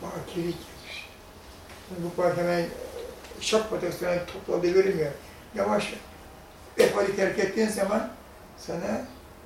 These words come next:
e, efale ait bakilik veriyor. Hali terk ettiğin zaman o hale ait bakilik veriyor. En sonunda zatta kendi, kendini te-,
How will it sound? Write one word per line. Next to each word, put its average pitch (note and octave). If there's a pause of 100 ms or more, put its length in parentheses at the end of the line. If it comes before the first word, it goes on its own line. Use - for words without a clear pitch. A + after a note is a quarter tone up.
(240)
e, B4 (1800)
efale -
ait -
bakilik -
veriyor. - (760)
Hali F3+
terk E3+
ettiğin F3+
zaman F3+ (560)
o -
hale - (480)
ait -
bakilik -
veriyor. A3 (460)
En G3
sonunda F#3+ (480)
zatta G#3+
kendi, F#3 (380)
kendini F3 (500)
te-, -